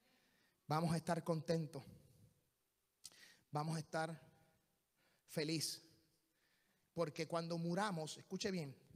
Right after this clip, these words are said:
cuando nosotros muramos, ahora, si yo muero ahora y muero en Cristo,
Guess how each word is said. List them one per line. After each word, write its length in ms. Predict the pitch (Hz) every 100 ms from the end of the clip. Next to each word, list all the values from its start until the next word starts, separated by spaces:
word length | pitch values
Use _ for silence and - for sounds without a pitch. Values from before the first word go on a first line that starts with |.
| - _
cuando 340 | - 165 165 160
nosotros 360 | 156 196 226
muramos, 500 | 214 185 180 165 143 -
ahora, 240 | - -
si 160 | - 160
yo 100 | 160
muero 360 | 233 240 240 220
ahora 300 | 196 220 208
y 60 | 160
muero 240 | 175 196
en 100 | 180
Cristo, 500 | 185 202 - - 139